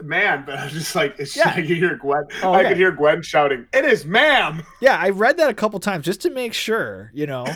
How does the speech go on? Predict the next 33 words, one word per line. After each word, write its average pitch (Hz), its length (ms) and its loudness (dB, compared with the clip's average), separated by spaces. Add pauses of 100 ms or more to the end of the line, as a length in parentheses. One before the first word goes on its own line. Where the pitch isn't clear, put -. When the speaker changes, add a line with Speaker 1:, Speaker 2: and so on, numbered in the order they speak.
(200)
Speaker 1:
<laughs> - 220 -8
Speaker 2:
And 185 200 -2
yeah, 285 160 0
he's 185 180 -4
Speaker 1:
I 196 40 0
Speaker 2:
just - 120 0
Speaker 1:
thought - 60 4
Speaker 2:
like 185 80 2
Speaker 1:
maybe 175 160 0
it - 20 -4
was 156 120 -4
a 156 80 -2
print, 208 320 -4
uh, 151 100 0 (120)
print 214 200 -4
type, 147 320 -6
uh, 139 200 -8
mistake 127 360 -14
at 113 100 -18
first. 107 280 -18 (1120)
Speaker 2:
Yeah, 254 640 -20
I - 180 -6
don't, 370 300 -6 (100)
you 359 120 -6
know, 320 280 -4 (200)
it 233 120 -6
could 247 240 4
have 302 200 -4
been, 302 260 -6
but 226 140 2
it 226 100 -2
comes 233 300 -8
off 226 360 -2